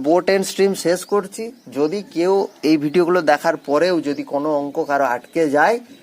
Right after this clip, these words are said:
then আমাকে যে কোনো একটা প্ল্যাটফর্মের through হতে পারে, মেল করলে, Telegram করলে, Telegram-এ টেক্সট করলে,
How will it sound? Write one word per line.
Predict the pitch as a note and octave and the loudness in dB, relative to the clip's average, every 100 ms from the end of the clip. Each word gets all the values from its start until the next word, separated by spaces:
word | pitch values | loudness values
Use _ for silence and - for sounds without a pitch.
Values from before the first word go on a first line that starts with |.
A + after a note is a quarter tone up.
| _ | _
then | A#2+ C3 | -4 -2
আমাকে | B2 C3 - A3 | -2 -4 0 -2
যে | E3+ C#3 D#3 | 0 -4 -2
কোনো | F3 F#3 | -2 0
একটা | E3+ - E3 | 0 0 -2
প্ল্যাটফর্মের | C#3 C3+ C3+ D3 D3 D#3+ - | 2 2 2 -2 0 -2 -2
through | D#3+ E3 - - | -2 -4 -8 -8
হতে | B2+ C#3+ | -4 0
পারে, | C3+ C#3 C#3+ | 2 2 2
মেল | C3+ C#3+ D3 | 4 2 2
করলে, | C#3+ C3+ C3+ C3+ C#3 | 2 2 4 2 0
Telegram | C3+ C#3 C3 D3 D3 C3 | -2 -2 0 0 0 -2
করলে, | C3+ C3+ C3+ A2 B2+ | -4 -4 -4 -4 -4
Telegram-এ | C3+ C3+ C#3 C#3 | -6 -4 -4 -4
টেক্সট | C#3 C3+ - | -4 -6 -8
করলে, | - C3 C3 C3 | -8 -6 -2 -4